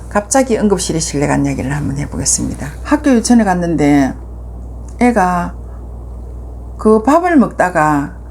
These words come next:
그냥 이렇게 밥을 먹다가 그냥 애가 씩 쓰러져가지고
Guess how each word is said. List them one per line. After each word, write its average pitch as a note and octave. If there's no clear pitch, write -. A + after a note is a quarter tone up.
그냥 B3
이렇게 G#3
밥을 C4
먹다가 D#3+
그냥 E3
애가 D#3+
씩 D3+
쓰러져가지고 -